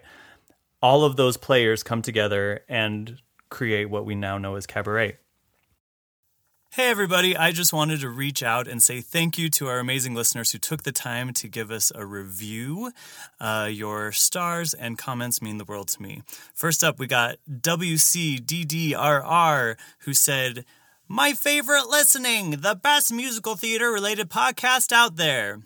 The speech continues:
Five stars." Thank you, W C D D R R. Also recently, we got one from A M Pond,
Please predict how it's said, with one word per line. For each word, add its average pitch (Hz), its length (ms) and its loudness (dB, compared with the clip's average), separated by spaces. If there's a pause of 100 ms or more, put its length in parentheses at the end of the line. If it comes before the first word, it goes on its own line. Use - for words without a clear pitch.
(200)
Five 247 340 2
stars." 113 560 2
Thank 180 260 -4
you, 120 80 -10
W 110 260 -8
C 107 200 -6
D 110 160 -12
D 104 220 -10
R 101 120 -4
R. 127 280 -4 (440)
Also 165 320 2
recently, 160 520 0
we 147 200 -4
got 127 520 4 (120)
one 131 420 -6
from 120 360 -4
A 151 220 -2
M 131 220 -2
Pond, 214 520 0